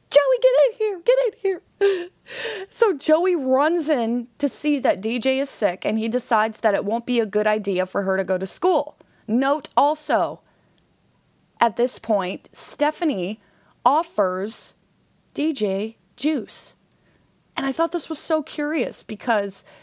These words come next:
as you, as you know, um, episode fifteen, A Pox in Our House, is one of my favorite episodes. So I've seen it, like, a thousand times. And when Je-, when Stephanie here offers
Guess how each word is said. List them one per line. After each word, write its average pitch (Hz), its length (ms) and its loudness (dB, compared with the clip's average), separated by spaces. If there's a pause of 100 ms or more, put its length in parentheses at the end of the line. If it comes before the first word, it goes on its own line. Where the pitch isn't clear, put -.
(280)
as 302 260 0
you, 302 160 0 (160)
as 302 220 0
you 330 80 2
know, 180 520 0
um, 190 280 0
episode 226 420 -2
fifteen, 196 580 -4
A 196 40 -6
Pox 202 340 -2
in 202 80 -4
Our 180 140 -4
House, 190 340 -2
is 262 180 -2
one 285 140 2
of 277 40 0
my 247 120 2
favorite 240 340 0
episodes. - 600 -2 (240)
So - 140 2
I've 320 100 2
seen 370 300 0
it, 180 260 -2
like, 262 180 2
a 240 60 -10
thousand 294 460 0
times. 269 580 -2 (340)
And 285 380 0 (100)
when 262 320 0
Je-, 285 360 -2
when 247 240 0
Stephanie 339 600 0
here 208 340 -2 (440)
offers 285 600 0